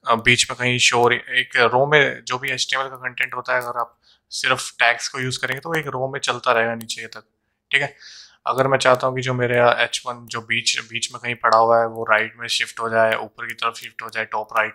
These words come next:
में या bottom में आ जाए, कहीं पे भी कुछ भी आ जाए, तो वो सब जो होता है वो styling जो भी होती है, background color, जो भी ब्ला blah, जो भी चीज़ आपने अपने वेब, website में, आ, आपका attractive बनाती है, color, background,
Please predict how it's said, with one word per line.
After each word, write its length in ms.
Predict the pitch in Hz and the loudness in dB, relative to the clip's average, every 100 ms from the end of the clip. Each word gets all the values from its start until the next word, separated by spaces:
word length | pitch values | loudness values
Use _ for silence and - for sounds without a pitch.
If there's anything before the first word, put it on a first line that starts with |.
| 110 | -10
में 160 | 107 107 - - - | -16 -18 -20 -16 -4
या 60 | 110 | -4
bottom 360 | 113 113 120 | -2 -2 -2
में 120 | 113 | 2
आ 80 | 110 | 2
जाए, 160 | 110 117 | 2 0
कहीं 200 | 139 147 | 0 0
पे 120 | 147 | -2
भी 100 | 143 | -6
कुछ 200 | 143 139 | -8 0
भी 80 | 135 | 2
आ 40 | |
जाए, 160 | 127 139 - _ - - - - _ | 2 -2 -12 _ -16 -14 -14 -18 _
तो 80 | 131 | -2
वो 180 | 127 151 | 6 6
सब 180 | 165 160 | 6 -2
जो 100 | 156 | 4
होता 220 | 151 151 | 4 4
है 60 | 170 | -4
वो 260 | 165 160 | -6 -6
styling 420 | 147 - 127 135 147 | -2 2 2 2 -2
जो 160 | 143 | -6
भी 120 | 135 | -4
होती 300 | 143 135 135 | -2 -4 -6
है, 80 | 139 | -6
background 420 | 131 120 120 123 | 0 0 0 -8
color, 340 | 127 120 120 117 | -6 -6 -4 -4
जो 160 | 123 | -8
भी 100 | 123 | -12
ब्ला 260 | 123 120 117 | -18 -10 -10
blah, 200 | 120 123 | -4 -6
जो 200 | 120 123 | -2 -4
भी 120 | 127 | -6
चीज़ 360 | 123 123 - 113 | -8 -8 -4 0
आपने 360 | 113 - 120 117 | -2 -2 -8 -6
अपने 240 | 117 120 | -6 -6
वेब, 200 | 117 113 - 113 117 | -6 -6 -6 -8 -8
website 360 | 110 - 117 117 | -8 -4 -4 -4
में, 120 | 120 - - - - - - | -10 -10 -18 -18 -18 -6 2
आ, 160 | 110 110 113 | 4 4 4
आपका 260 | 113 - 117 | 2 0 -4
attractive 500 | 110 113 107 - 117 | -2 0 0 -2 -2
बनाती 360 | 113 113 113 | 4 2 2
है, 100 | 117 | -6
color, 420 | 113 113 110 113 | -2 2 4 4
background, 640 | 110 107 107 110 110 110 | 6 2 2 4 4 4